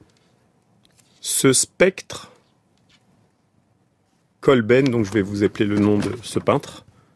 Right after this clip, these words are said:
H O L B E I N. Ce spectre, Kolben, a introduit,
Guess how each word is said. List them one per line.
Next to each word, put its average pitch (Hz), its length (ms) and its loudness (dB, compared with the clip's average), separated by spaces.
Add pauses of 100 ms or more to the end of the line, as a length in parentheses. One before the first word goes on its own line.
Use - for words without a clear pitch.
(760)
H 110 360 -4 (160)
O 120 220 2 (160)
L 127 420 0 (640)
B 113 400 2 (380)
E 117 180 0 (240)
I 139 160 -4 (220)
N. 92 340 0 (1000)
Ce - 200 -10
spectre, - 600 -10 (200)
Kolben, 117 540 4 (1160)
a - 280 0
introduit, 135 680 2